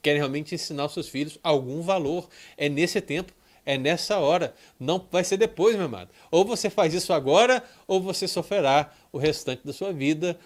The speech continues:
porque você não decidiu fazer isso agora. Então, pense no crescimento físico, pense no crescimento mental aqui que o texto bíblico diz. É interessante,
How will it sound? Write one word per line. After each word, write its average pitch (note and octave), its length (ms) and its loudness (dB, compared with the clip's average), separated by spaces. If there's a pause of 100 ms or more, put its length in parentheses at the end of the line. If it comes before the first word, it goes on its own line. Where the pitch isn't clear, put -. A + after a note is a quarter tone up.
(140)
porque D3 240 -6
você C#3+ 280 -6
não C#3+ 120 -6
decidiu C3+ 320 -8
fazer B2+ 220 -8
isso A#2 180 -10
agora. G#2+ 580 -6 (300)
Então, D3+ 380 -4 (280)
pense A3 260 6
no G3+ 80 0
crescimento D#3+ 460 -2
físico, E3+ 480 0 (720)
pense D3 460 4 (280)
no C3 100 -4
crescimento B2+ 640 -6
mental A2+ 580 0 (200)
aqui A#2 480 -4 (280)
que - 80 -2
o A2+ 40 -2
texto A#2+ 320 -4
bíblico A2 440 -6
diz. G2 240 -10
É E3 40 -2
interessante, A3+ 840 0